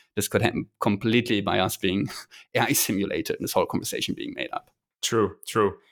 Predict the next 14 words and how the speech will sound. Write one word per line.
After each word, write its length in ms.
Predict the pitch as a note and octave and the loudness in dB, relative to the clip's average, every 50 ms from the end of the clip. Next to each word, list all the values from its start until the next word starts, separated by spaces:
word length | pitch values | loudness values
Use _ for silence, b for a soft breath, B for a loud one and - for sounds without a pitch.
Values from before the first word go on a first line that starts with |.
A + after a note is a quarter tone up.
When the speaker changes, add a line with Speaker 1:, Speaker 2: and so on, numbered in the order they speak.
| B2 | -6
Speaker 2:
Okay, 200 | C3 A#2 B2+ B2 | -4 -2 -2 -4
so 280 | A#2 - B2+ B2 A#2+ - - - | -4 -4 -4 -6 -6 -6 -6 -2
how 160 | C3+ C#3 C#3+ | 0 2 2
much 520 | D3 C#3 B2+ - - - - - - - | 2 2 0 -2 -4 -8 -10 -12 -10 -4
do 80 | - C3+ | 0 0
you 80 | B2+ | 0
think 320 | A#2+ - B2 A#2 A2 G#2 - | 0 0 -2 -4 -4 -6 -8
robotics 680 | A#2 A2+ A#2+ A2+ - A2+ A2 G#2+ A2 A#2+ A#2+ A2+ - - | -4 -2 -2 0 2 2 4 4 4 2 0 -2 -4 -6
depends 580 | - A2+ G2 - A2+ G#2 G2+ G2+ G2+ - - - - | -6 -6 -6 -4 -2 0 0 0 0 -2 -4 -4 0
on 300 | G#2+ G2+ G2+ G2 G2 G2 | 2 2 4 2 2 0
compute? 540 | - - G#2 G2+ - - G#2 G2 F#2+ - - - | 0 2 2 2 2 0 -2 -4 -4 -6 -4 -4
Is 200 | B2 A2+ - - | -4 -4 -2 0
there 220 | B2 A#2 A#2 A2+ - - | 2 2 2 2 0 -2
a, 440 | A2 G#2+ G#2 G#2 G2+ G2+ G2+ G2+ | -6 -8 -8 -8 -8 -10 -10 -10